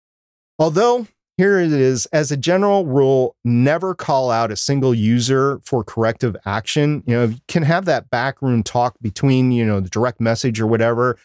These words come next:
for a corrective action. But if there is an action that needs to be addressed to the community, do so fairly and state what the community corrective action is being taken and why.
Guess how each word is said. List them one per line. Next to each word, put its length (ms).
for 140
a 60
corrective 440
action. 540
But 400
if 180
there 200
is 100
an 140
action 520
that 160
needs 400
to 100
be 180
addressed 560
to 280
the 140
community, 640
do 100
so 260
fairly 600
and 140
state 320
what 280
the 160
community 580
corrective 600
action 400
is 300
being 240
taken 460
and 220
why. 340